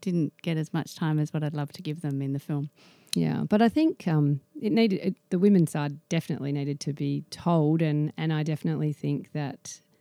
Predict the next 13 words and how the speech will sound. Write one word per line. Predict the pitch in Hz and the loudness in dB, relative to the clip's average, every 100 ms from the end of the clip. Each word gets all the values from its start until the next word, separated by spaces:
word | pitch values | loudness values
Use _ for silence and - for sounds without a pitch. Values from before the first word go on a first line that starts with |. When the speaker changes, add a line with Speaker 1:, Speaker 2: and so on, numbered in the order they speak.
| _ _ _ _ | _ _ _ _
Speaker 2:
for | - 160 | -6 0
men | 151 151 147 180 226 | 2 4 4 6 6
who | 208 160 | 4 2
go | 156 151 | 2 2
and | 147 147 | 2 0
see | - 160 147 | -2 -4 -2
that, | 170 - - - | -2 -4 -8 -4
it'll | 160 151 151 | 0 0 0
really | 165 156 147 151 156 - | -2 -2 -2 -2 -4 -6
help | - 156 - | -8 -8 -4
them | 170 151 147 - _ - 247 | -2 0 -2 -4 _ -12 -6
maybe | 151 143 147 | -4 -2 -4
understand | - 147 147 - 147 156 170 | -4 -6 -6 -8 -8 -6 -8